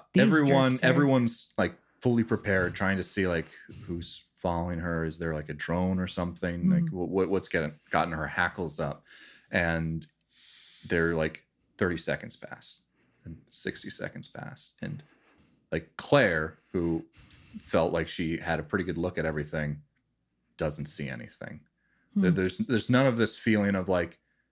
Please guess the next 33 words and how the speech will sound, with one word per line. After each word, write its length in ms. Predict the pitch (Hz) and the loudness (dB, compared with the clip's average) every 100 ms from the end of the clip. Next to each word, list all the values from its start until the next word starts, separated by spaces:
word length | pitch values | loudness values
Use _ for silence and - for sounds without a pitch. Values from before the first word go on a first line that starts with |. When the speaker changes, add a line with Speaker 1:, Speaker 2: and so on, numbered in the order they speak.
| _ | _
Speaker 2:
there's 220 | 90 82 | -4 -4
something 480 | - 107 98 - 95 | -2 0 0 -2 -2
out 300 | 85 85 - | -2 -2 -4
there. 420 | 85 78 76 73 _ _ _ _ | -4 -2 -2 -4 _ _ _ _
It's 180 | - - | -4 -4
just 380 | - 92 80 - | -2 -2 -2 0
like, 360 | 87 80 - _ _ _ - - - - | 2 2 -2 _ _ _ -20 -20 -20 -10
no, 200 | 87 120 | -2 0
it's 160 | 123 101 | 0 -2
just 460 | - 107 - - _ - | -4 -6 -8 -14 _ -6
normal 340 | 87 95 107 | -2 2 0
people 440 | - 113 123 95 80 | 0 -2 0 0 2
walking 480 | 76 76 - 76 | 0 -2 -4 -4
by. 340 | 73 71 71 69 - - | -2 -2 -4 -10 -14 -4
No 140 | 107 98 | 0 2
one 120 | 95 | 0
seems 300 | - 98 92 | -2 -2 -4
to 80 | 85 | -4
be, 100 | 87 | 0
like, 220 | 78 - | 0 -2
eyeballing 680 | - 82 90 95 98 101 98 | -2 0 2 2 2 2 2
Nona 340 | 98 98 98 | 0 0 0
or 60 | 95 | 0
anything 420 | 101 98 101 98 | 0 0 -2 0
like 240 | 95 95 - | 0 -2 0
that. 360 | 95 98 101 - | 0 0 -4 -4
Like, 240 | 76 73 _ _ _ _ - | -4 -4 _ _ _ _ -2
for 160 | 98 | 2
whatever 260 | 92 98 95 | 4 2 0
reason, 400 | 90 98 92 85 | 0 -2 -2 -4
Nona 460 | 87 87 82 76 - _ _ _ _ | -2 -2 -2 -4 -10 _ _ _ _
is, 880 | 95 82 80 76 - - - - - _ _ - | 0 0 0 -4 -8 -10 -12 -14 -18 _ _ -6
um, 460 | 85 78 76 76 | -4 -2 -2 -6